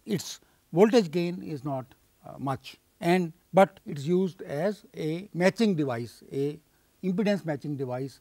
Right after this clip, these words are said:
between two devices from, from one of which the power is to be transferred to the other, and in between we have this for impedance matching. And common emitter amplifier,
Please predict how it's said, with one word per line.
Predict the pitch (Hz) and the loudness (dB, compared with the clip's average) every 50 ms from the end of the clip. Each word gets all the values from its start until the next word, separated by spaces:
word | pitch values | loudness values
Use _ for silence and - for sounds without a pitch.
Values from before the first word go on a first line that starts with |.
| _ _ _ _ _ 151 | _ _ _ _ _ -14
between | 147 - 139 139 135 131 135 135 - _ _ _ _ _ _ _ _ - | -10 -6 -6 -4 -4 -4 -6 -8 -12 _ _ _ _ _ _ _ _ 2
two | 220 208 185 151 143 _ _ _ _ _ _ _ 151 | 4 4 4 2 -2 _ _ _ _ _ _ _ -10
devices | 139 131 120 113 110 - - 135 120 107 - _ _ _ _ _ _ _ | -8 -8 -6 -8 -8 -8 -10 -10 -10 -12 -16 _ _ _ _ _ _ _
from, | - 156 139 131 127 - - - _ _ _ - - - - - | -6 -4 -4 -4 -6 -10 -14 -20 _ _ _ -20 -20 -20 -20 -12
from | - 139 131 127 | -10 -8 -4 0
one | 151 190 220 | 2 4 6
of | 226 208 | 6 6
which | 196 170 - - - _ _ _ _ - | 4 2 0 -6 -20 _ _ _ _ -10
the | 175 | -8
power | 127 - 160 156 147 160 147 | -4 -2 -2 0 0 0 -2
is | 143 - | -4 -6
to | - 156 | -8 -10
be | 127 127 | -10 -10
transferred | - 143 123 117 113 - - 127 123 113 - _ _ _ _ _ _ | -10 -10 -10 -10 -12 -12 -10 -10 -10 -12 -14 _ _ _ _ _ _
to | - 135 | -14 -10
the | 117 120 123 | -8 -8 -6
other, | 120 117 175 208 196 - _ _ - | -4 -2 -2 -2 -2 -4 _ _ -6
and | 170 160 170 | -2 0 2
in | 208 214 | 4 4
between | 180 202 165 151 151 147 143 147 143 - _ _ _ _ - | 4 2 2 0 0 -2 -2 -4 -6 -10 _ _ _ _ -8
we | 151 156 131 | -6 -6 -6
have | 120 127 120 120 117 117 _ _ _ _ _ _ _ _ - | -6 -8 -10 -10 -12 -14 _ _ _ _ _ _ _ _ -12
this | 127 131 110 - - - - - _ _ - | -10 -8 -8 -10 -12 -18 -20 -20 _ _ -8
for | 131 123 | -8 -6
impedance | 120 117 104 123 107 117 113 - - | -6 -8 -8 -8 -8 -10 -10 -8 -10
matching. | 123 104 - - 90 113 110 - _ _ _ _ - | -10 -10 -10 -12 -14 -14 -16 -18 _ _ _ _ -2
And | - 160 165 156 | 0 0 2 6
common | - 202 214 240 262 | 8 8 10 10 10
emitter | 262 240 226 196 208 185 | 8 8 6 6 4 2
amplifier, | 165 151 160 175 143 - 160 160 160 165 160 | 0 0 -2 -6 -4 -2 0 0 0 0 -4